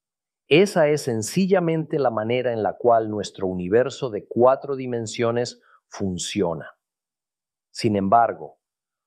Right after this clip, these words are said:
fuera de nuestro universo, como en el cielo y en otras dimensiones, eso no es necesariamente cierto. En el nuevo universo que Dios va a crear,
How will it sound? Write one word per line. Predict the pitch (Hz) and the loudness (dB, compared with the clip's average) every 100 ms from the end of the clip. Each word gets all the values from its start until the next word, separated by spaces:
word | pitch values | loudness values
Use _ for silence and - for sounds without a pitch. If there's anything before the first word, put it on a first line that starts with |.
| _ | _
fuera | - 135 165 185 | 0 4 4 2
de | 175 | 0
nuestro | 156 143 - 135 | -2 -4 -4 -2
universo, | 120 104 107 139 139 143 143 - _ _ _ | 0 2 2 2 0 -4 -6 -8 _ _ _
como | - 98 95 | -4 -2 -2
en | |
el | 87 85 | -4 -8
cielo | - 127 139 151 143 | -6 0 4 4 0
y | 117 | -4
en | 110 | -4
otras | 113 - 107 | -4 -6 -6
dimensiones, | 104 98 92 131 131 123 127 - _ _ _ _ _ _ - | -6 -6 -4 0 0 -2 -8 -14 _ _ _ _ _ _ -2
eso | 117 - 104 | -2 0 0
no | 104 120 131 | 2 2 2
es | 127 127 117 | 0 -4 -6
necesariamente | 104 - 87 117 110 107 101 98 95 85 | -8 -8 -4 0 2 0 -4 -6 -8 -10
cierto. | - 98 87 - - - _ _ _ _ _ _ _ | -4 -4 -4 -10 -18 -20 _ _ _ _ _ _ _
En | 120 107 | -2 -2
el | 101 98 | -2 -2
nuevo | 104 127 160 165 160 | 0 2 2 2 -2
universo | 151 131 135 135 - 120 | -2 -2 -2 -2 -6 -6
que | 101 | -6
Dios | 98 113 113 90 90 | -2 0 0 0 2
va | 113 | 4
a | 131 | 4
crear, | - 117 110 87 | 0 -2 0 -2